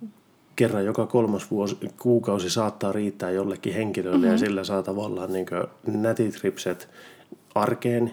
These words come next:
Speaker 1: ja sitten
Speaker 2: Kyllä.
Speaker 1: jos haluaa pikkusen niinkö
Speaker 2: Tehostaa,
Speaker 1: piffata sitä
Speaker 2: niin.
Speaker 1: lisää, niin sitten laittaa rypsiväriä vielä
Speaker 2: Kyllä.
Speaker 1: tehostamaan sitä, ja silloin
Speaker 2: Mm.
Speaker 1: ne myös saattavat saada vähän sitä volyymiä ja pituutta
Speaker 2: Mm.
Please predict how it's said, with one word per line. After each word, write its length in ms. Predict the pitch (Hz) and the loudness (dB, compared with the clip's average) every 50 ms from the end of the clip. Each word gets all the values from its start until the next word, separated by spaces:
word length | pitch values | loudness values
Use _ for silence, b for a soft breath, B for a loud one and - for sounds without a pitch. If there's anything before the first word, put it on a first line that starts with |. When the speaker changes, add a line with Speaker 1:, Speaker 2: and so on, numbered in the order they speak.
| - - - | -4 -6 -4
Speaker 1:
ja 100 | 113 90 | -2 -2
sitten 240 | 98 101 - 220 - | 0 2 4 4 6
Speaker 2:
Kyllä. 120 | 175 95 | 6 4
Speaker 1:
jos 120 | 98 - - | 4 0 0
haluaa 460 | - 110 110 110 107 101 98 98 98 | 0 0 0 0 0 0 -2 -2 -2
pikkusen 500 | 95 110 104 107 - - 95 90 90 92 | 0 -2 -2 -2 -2 -4 -4 -2 -2 -4
niinkö 320 | 92 92 92 - 98 - - - - | -4 -4 -6 -6 -6 -6 -6 -6 -4
Speaker 2:
Tehostaa, 260 | - 165 143 165 160 | -2 0 0 2 2
Speaker 1:
piffata 460 | 151 123 110 - - - 180 175 175 180 | 4 4 2 2 2 0 0 2 2 2
sitä 320 | - 202 190 185 185 180 | 2 0 0 0 0 2
Speaker 2:
niin. 220 | - 196 190 185 | 2 2 4 4
Speaker 1:
lisää, 340 | - 113 95 - 101 92 92 | 2 2 2 0 0 -2 -2
niin 140 | 95 95 92 | -2 -2 -2
sitten 240 | 110 98 - - 95 | -4 -4 -4 -2 -2
laittaa 280 | 92 90 - - 92 | -2 -4 -6 -6 -6
rypsiväriä 580 | 98 98 - - - 98 98 92 95 101 101 101 | -4 -4 -4 -4 -4 -4 -4 -4 -4 -6 -6 -6
vielä 200 | - - - - | -6 -4 -4 -2
Speaker 2:
Kyllä. 180 | - 240 208 190 | 0 2 2 4
Speaker 1:
tehostamaan 440 | - - 175 - 90 87 90 90 | 2 2 0 -2 -6 -8 -6 -6
sitä, 200 | 87 92 85 85 82 82 | -6 -4 -4 -2 -2 -2
ja 120 | 85 90 | -2 -2
silloin 280 | 85 101 98 95 92 92 | -2 0 2 2 4 4
Speaker 2:
Mm. 60 | 92 | 2
Speaker 1:
ne 60 | 90 | 2
myös 220 | 90 92 85 - - | 0 -2 -2 -4 -2
saattavat 420 | 104 92 87 - - 92 90 90 | -2 -2 -2 -2 -2 -2 -2 -2
saada 280 | - 98 90 87 95 92 | -2 -2 -2 -2 -4 -4
vähän 140 | 87 90 90 | -6 -6 -8
sitä 220 | - - 90 90 | -6 -6 -4 -2
volyymiä 440 | 92 92 92 90 90 92 98 92 87 | -2 -2 -2 -4 -4 -4 -4 -4 -4
ja 120 | 95 98 | -6 -6
pituutta 520 | - - 185 202 190 185 175 175 170 175 | -4 0 2 2 4 4 4 4 2 2
Speaker 2:
Mm. 60 | 196 | 0